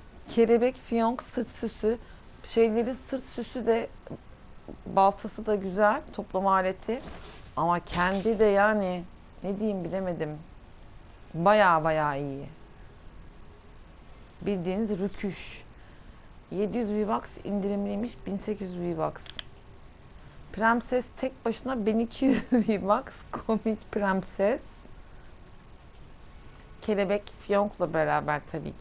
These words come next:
ki. Tatlı su asası sekiz yüz. Asil deniz mavisi kaplama beş yüz V-Bucks. Alt tarafa geçiyorum. Japon balığı.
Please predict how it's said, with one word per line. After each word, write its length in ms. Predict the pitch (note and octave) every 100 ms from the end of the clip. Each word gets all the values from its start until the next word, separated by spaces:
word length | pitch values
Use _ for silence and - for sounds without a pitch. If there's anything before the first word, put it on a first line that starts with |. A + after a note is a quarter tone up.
| -
ki. 240 | D3 G#3 D#4+ - - - - - - - - -
Tatlı 300 | G#3+ G#3 -
su 360 | G#3+ - B3 C4 - - - -
asası 800 | G3+ G3+ - F#3 F#3 - D#3+ D#3 -
sekiz 380 | F3 F3 A3+ G3+
yüz. 220 | A#3 B3+ - - - - - - -
Asil 360 | - - A#3+ G3
deniz 320 | G3+ G3+ F#3
mavisi 600 | F#3+ F3+ F3 E3+ - - E3
kaplama 540 | G#3 G3+ G3 G#3+ A3+
beş 340 | G3 F#3 F#3 F#3
yüz 160 | D#3+
V-Bucks. 440 | D#3+ D#3+ D3 C#3 - - - - - - - - - - - - - - - - - - - - - -
Alt 220 | G#3 A3
tarafa 300 | A3+ G3+ A3
geçiyorum. 500 | G#3 G#3 - G#3 G#3
Japon 460 | G3+ G#3+ A#3+ A#3+ A3+
balığı. 420 | A3 G3+ G3+